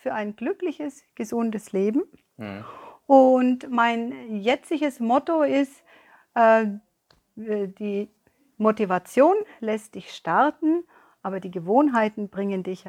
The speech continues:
Speaker 1: ans Ziel. Und daran arbeite ich jetzt nach wie vor, dass man so noch mal seine Gewohnheiten immer hinterfragt und noch mal verbessert. Und das ist ja eigentlich,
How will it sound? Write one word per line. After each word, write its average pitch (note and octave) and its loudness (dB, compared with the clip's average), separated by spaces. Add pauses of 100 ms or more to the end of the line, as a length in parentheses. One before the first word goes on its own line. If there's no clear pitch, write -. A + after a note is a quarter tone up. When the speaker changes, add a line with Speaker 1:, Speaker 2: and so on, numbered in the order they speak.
Speaker 1:
ans F3+ -10
Ziel. F3 -4 (340)
Und G3 -6
daran B3 4
arbeite A3 -4
ich A3 -8
jetzt - -10
nach A3 -2
wie C4 -4
vor, A3 2
dass G3 -8
man G3 -14
so G3+ -12 (440)
noch A#3+ -6
mal G3 -6
seine F#3+ -8
Gewohnheiten A3 -2
immer C#4+ -2
hinterfragt B3 -2
und G3 -10
noch G#3+ -4
mal G#3+ -2
verbessert. G#3 -2
Und F3 -16
das - -20
ist - -20
ja C4 -8
eigentlich, B3+ -10